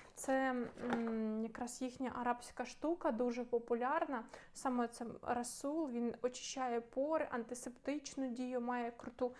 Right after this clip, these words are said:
Клас, оце мене прям супер тішить.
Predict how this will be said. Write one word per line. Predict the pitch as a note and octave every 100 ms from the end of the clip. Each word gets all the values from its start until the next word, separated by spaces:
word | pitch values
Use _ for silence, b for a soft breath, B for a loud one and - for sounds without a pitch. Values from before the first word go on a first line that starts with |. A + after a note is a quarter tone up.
| B B B
Клас, | G#3+ G#3+ -
оце | B3 C4+ C#4+
мене | C#4 A#3+ B3
прям | B3 A#3 A#3
супер | - - - A3 G#3+ A3
тішить. | - B3 A#3+ - -